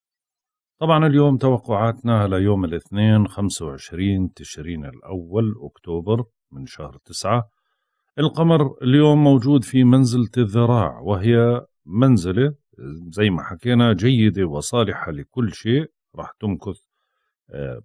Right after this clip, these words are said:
يعني القمر راح يظل في هاي المنزلة للساعة تسعة مساء من مساء اليوم الأحد موعد بث الحلقة بتوقيت غرينتش.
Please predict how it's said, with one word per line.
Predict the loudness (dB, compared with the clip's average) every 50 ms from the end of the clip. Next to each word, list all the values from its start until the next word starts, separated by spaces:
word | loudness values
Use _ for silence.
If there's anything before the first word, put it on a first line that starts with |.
| _ _
يعني | _ -14 -12 -10 -10 -10 -10
القمر | -12 -12 -16 _ _ -4 0 0 0 0 -2
راح | -6 -10 -12
يظل | -6 -4 -2 0 0 -2 -2
في | -4 -6 -2
هاي | 0 0 2
المنزلة | 2 2 2 4 2 2 2 2 2 2 2
للساعة | 2 2 0 0 -4 -6 -6 -4 -4 -6
تسعة | -6 -6 -6 -6 -4 -2 0 0 0
مساء | 0 0 -2 -4 -4 -2 0 2 2 2 0 -2 -2 0
من | 0 0 0 -2 -4 -4 -2 -2
مساء | -2 -2 -2 -4 -4 -6 -6 -6
اليوم | -6 -4 0 2 4 4 4 2 0
الأحد | -2 -4 -8 -12 -14 -10 -6 -6 -6 -6 -8
موعد | -10 -10 -10 -10 -10 -8
بث | -6 -6 -6 -6 -10 -14
الحلقة | -16 -12 -8 -8 -8 -6 -4 -2 0 0
بتوقيت | 0 0 -4 -4 -6 -8 -8 -10 _ -4 -4 -4 -4 -4
غرينتش. | -8 -6 -4 -2 0 0 0 0 -2 -4 -8 -14 -20 _